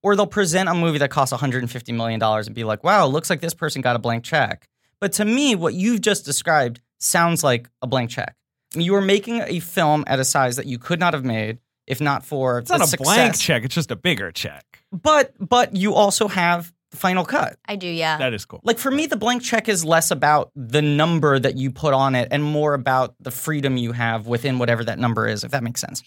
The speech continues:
Speaker 3: It's true, it's true. But I think also the reason I got it is because I proved myself to be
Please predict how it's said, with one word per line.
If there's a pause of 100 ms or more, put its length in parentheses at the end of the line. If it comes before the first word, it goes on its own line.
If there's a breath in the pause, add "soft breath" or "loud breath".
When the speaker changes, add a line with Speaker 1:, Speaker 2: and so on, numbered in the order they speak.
(120 loud breath)
Speaker 3:
It's
true,
it's
true.
But
I
think
also
the
reason
I
got
it
is
because
I
proved
myself
to
be